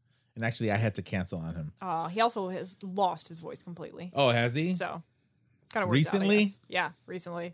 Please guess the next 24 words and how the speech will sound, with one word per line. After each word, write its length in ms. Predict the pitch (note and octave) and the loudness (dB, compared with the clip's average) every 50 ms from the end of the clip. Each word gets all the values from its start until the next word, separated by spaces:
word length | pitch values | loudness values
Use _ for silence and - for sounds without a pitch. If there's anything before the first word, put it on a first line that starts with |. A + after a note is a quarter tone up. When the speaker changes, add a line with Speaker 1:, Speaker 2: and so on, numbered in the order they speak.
| _ - | _ -6
Speaker 1:
Well, 80 | G2 | -4
that's 180 | G#2+ C#3 - - | -4 -2 -4 -6
cool. 260 | - - F#2+ E2 F2 | -8 -4 -4 -2 -2
Doing 300 | F2+ G2+ C3 C3+ C3 A#2 | 2 4 4 4 6 6
what? 220 | A#2+ C3+ B2 - - - - _ _ _ _ _ _ _ _ _ _ _ | 4 4 4 2 -2 -12 -20 _ _ _ _ _ _ _ _ _ _ _
Speaker 2:
Uh, 400 | G3 G#3 A3 A3+ A#3+ A#3+ A#3+ A#3+ - | 0 4 4 6 6 6 6 8 6
I 60 | A3 B3 | 6 4
think 140 | C4 D#4 D4 | 2 -4 -4
he 80 | - D#4 | 0 -2
had, 120 | B3 A3+ | 0 2
like, 100 | A3+ G#3 | 0 -2
a 60 | G3+ | -2
cold 320 | F#3+ - - F3+ F3 F3 F3 | -6 -4 -4 -4 -2 -2 -4
or 80 | F3+ | -4
something. 500 | F3 - F3+ F3+ - F#3+ F#3 F#3+ G3 G3+ - _ _ _ _ _ _ | -6 -6 -8 -6 -6 -6 -6 -4 -6 -10 -12 _ _ _ _ _ _
But 100 | - E3 | -12 -4
yeah, 200 | E3+ F3 F3 E3+ | -2 0 0 0
his 120 | E3+ F3 F3+ | 0 -2 -2
voice 240 | F#3+ F3 F3 E3+ - | -4 -4 -4 -4 -8
is 80 | F#3 | -8
gone. 200 | - F#3 F#3 - | -4 -4 -2 2
It'll 160 | - C#4 D4 | 4 2 2
be 120 | C4+ C4 B3 | 2 0 0
back. 420 | A3 G3 F#3 G3 F#3+ - _ - | 2 2 2 2 0 -4 _ -20